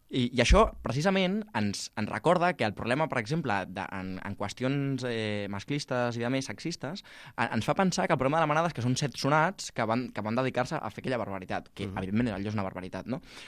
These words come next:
Speaker 1: Però a l'enfocar, eh, el problema d'aquella manera, sembla ser que són set homes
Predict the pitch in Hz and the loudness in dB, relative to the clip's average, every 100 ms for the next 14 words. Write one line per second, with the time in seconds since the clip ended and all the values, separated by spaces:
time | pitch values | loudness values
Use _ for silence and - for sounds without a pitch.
0 | - 127 131 107 104 101 - 107 - 214 | -4 2 4 4 4 0 -2 -2 4 6
1 | 170 90 - - 107 - 101 107 147 180 | 4 -2 -8 -8 -8 -6 -6 -4 -2 -2
2 | 151 165 156 170 180 - 175 180 165 - | -2 -4 -2 -2 -2 0 2 2 0 0
3 | 180 196 190 107 135 156 156 147 151 | 0 0 -2 -2 -2 0 2 2 2